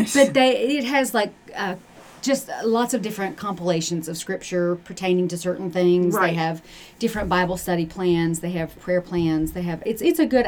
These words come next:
Speaker 1: app.
Speaker 2: Right.
Speaker 1: Uh, but it's not, it's not free.
Speaker 2: It's a good app. And then also, if you happen to have, um, the reoccurring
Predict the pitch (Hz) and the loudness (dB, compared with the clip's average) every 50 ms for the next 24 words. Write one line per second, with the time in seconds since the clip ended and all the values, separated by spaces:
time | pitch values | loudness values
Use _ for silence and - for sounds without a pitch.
0 | - - 190 185 185 196 262 - - - - - - - - - 185 170 156 - | 0 0 0 0 0 -2 -4 -6 -10 -18 -20 -20 -20 -18 -12 -8 -6 -4 -4 -4
1 | - 202 190 175 165 185 180 175 - 196 180 175 175 180 175 - - - - 208 | -2 -2 -2 0 0 -2 -4 -4 -2 0 0 2 2 0 -2 -8 -14 -16 -14 -10
2 | 180 - - 160 143 - - 147 - 160 190 165 - 226 240 233 285 - - - | -8 -6 -6 -6 -8 -10 -10 -10 -10 -10 -12 -4 -2 -2 -2 -2 -4 -6 -2 -2
3 | 214 208 - - 170 165 170 175 175 - - 202 202 208 208 202 - - - 190 | -2 -2 -2 -4 -4 -4 -4 -4 -6 -10 -6 -4 -4 -2 -4 -4 -6 -6 -6 -4
4 | 202 220 220 - - 180 175 160 - - 180 190 185 - 214 214 214 214 214 208 | -4 -4 -4 -4 -4 -4 -4 -4 -4 -4 -4 -4 -4 -2 -2 0 0 -2 -2 -2
5 | 170 170 180 - 208 196 220 220 - 170 180 147 151 151 147 160 165 - - _ | -4 -4 -2 -4 -4 -4 -4 -4 -6 -4 -4 -4 -4 -4 -4 -6 -8 -12 -16 _
6 | - 156 156 147 131 120 135 - 170 170 - - - - - - - - - _ | -8 -8 -6 -6 -6 -8 -10 -12 -14 -14 -16 -20 -20 -20 -20 -20 -20 -20 -20 _
7 | _ - 175 202 196 190 185 185 160 151 - - _ - _ _ _ - 185 185 | _ -10 -6 -4 -2 -2 -2 -2 -4 -6 -10 -14 _ -20 _ _ _ -10 -6 -4
8 | 202 202 190 185 180 - 208 196 196 185 175 170 175 170 | 0 0 0 0 -2 -4 -6 -6 -4 -6 -6 -6 -8 -8